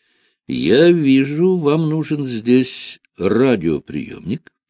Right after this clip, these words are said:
настольные лампы, четыре-пять стульев, кушетка и большая кровать.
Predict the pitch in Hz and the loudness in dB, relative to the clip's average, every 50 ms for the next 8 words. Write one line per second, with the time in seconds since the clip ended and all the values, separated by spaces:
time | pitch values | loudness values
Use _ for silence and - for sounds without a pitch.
0 | _ _ _ _ _ _ _ _ _ _ _ 78 92 92 90 - - - 160 160 | _ _ _ _ _ _ _ _ _ _ _ -4 -4 -2 -2 -4 -4 -4 -4 -4
1 | 139 104 82 76 67 65 65 60 60 60 57 55 - _ - 147 151 - _ _ | -2 -4 -6 -6 -6 -8 -8 -8 -8 -10 -10 -12 -8 _ -6 -6 -6 -8 _ _
2 | _ _ _ _ _ _ _ _ _ _ _ _ _ _ _ _ _ _ _ - | _ _ _ _ _ _ _ _ _ _ _ _ _ _ _ _ _ _ _ 0
3 | - 123 - - 170 139 113 - - - 90 82 78 69 - - - - - - | 0 0 2 0 0 0 0 -4 -2 0 0 2 2 0 -2 -6 -12 -14 -14 -14
4 | _ - 71 60 62 78 78 90 120 131 - - - - _ - 80 67 - - | _ -10 -10 -8 -8 -6 -4 -2 -2 -4 -4 -8 -20 -20 _ -10 -8 -8 -8 -10
5 | - - 71 78 82 80 - - - - 127 131 135 139 - _ _ - - 80 | -8 -4 -2 -2 -2 -2 -6 -8 -4 -2 0 2 2 0 -2 _ _ -12 -8 -6
6 | 80 87 92 98 101 113 156 220 226 - - - 73 73 71 71 78 - - - | -6 -4 -4 -2 -2 0 0 0 -2 -6 -8 -6 -4 -2 -2 -2 -2 -4 -6 -6
7 | 113 147 160 180 - - - | -6 -4 -4 -4 -6 -8 -10